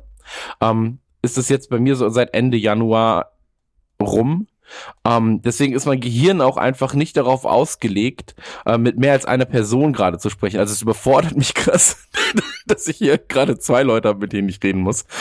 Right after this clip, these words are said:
Ähm, simultan zum Entspannen spiele ich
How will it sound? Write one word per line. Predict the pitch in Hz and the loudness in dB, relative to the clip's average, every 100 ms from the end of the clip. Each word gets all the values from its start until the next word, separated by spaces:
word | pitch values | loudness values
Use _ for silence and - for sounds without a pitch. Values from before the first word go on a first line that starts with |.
| - - - | -6 -4 -2
Ähm, | 107 113 107 107 - _ _ _ _ _ - | 0 0 0 -2 -6 _ _ _ _ _ -8
simultan | 135 208 127 - 123 143 | 0 4 4 2 0 0
zum | - | 0
Entspannen | 120 113 127 143 156 | -2 0 0 0 -2
spiele | - 139 135 | -2 0 0
ich | 139 | -4